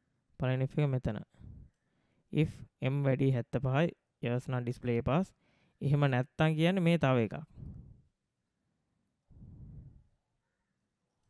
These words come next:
එහෙම නැත්තම් මේ තව එකක්. ඊට පස්සේ බලන්න මේක එහෙම නැත්තම් මෙතන. ඊට පස්සේ මේක හැටපහට, හැටපහට වැඩිද? එහෙමනම් display b pass.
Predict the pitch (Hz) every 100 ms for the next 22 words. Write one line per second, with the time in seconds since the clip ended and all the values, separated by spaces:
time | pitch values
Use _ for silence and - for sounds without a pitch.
0 | _ - 247 147 143 135 135 - 196 233
1 | 165 160 120 104 - - _ _ _ _
2 | _ _ _ _ 165 156 160 165 185 175
3 | 151 151 156 _ - 147 147 139 131 131
4 | 147 131 160 202 147 160 165 156 160 135
5 | 135 147 151 147 _ _ _ _ _ _
6 | _ _ - - 135 139 139 123 110 104
7 | 98 92 _ _ _ _ _ _ _ _
8 | _ _ _ _ 160 139 143 151 190 -
9 | _ - 139 - 139 131 127 123 139 185
10 | 226